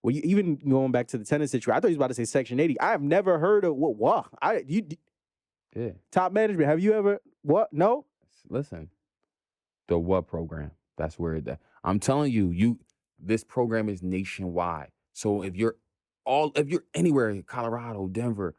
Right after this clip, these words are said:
Speaker 2: Florida, Miami, Texas, Oklahoma, Nebraska, Idaho, Bro-, Boston, New York, it doesn't matter.
Speaker 1: Right.
Speaker 2: Look up the what program. They're
Speaker 1: Right.
Speaker 2: they have a bunch of different institutions, a buffer, a bunch of different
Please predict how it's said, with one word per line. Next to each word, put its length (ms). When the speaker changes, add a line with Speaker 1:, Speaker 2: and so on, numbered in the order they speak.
Speaker 2:
Florida, 440
Miami, 560
Texas, 500
Oklahoma, 380
Nebraska, 420
Idaho, 240
Bro-, 220
Boston, 400
New 60
York, 260
it 80
doesn't 300
matter. 560
Speaker 1:
Right. 260
Speaker 2:
Look 320
up 220
the 80
what 300
program. 460
They're 100
Speaker 1:
Right. 240
Speaker 2:
they 80
have 100
a 80
bunch 300
of 60
different 200
institutions, 540
a 40
buffer, 360
a 80
bunch 320
of 80
different 340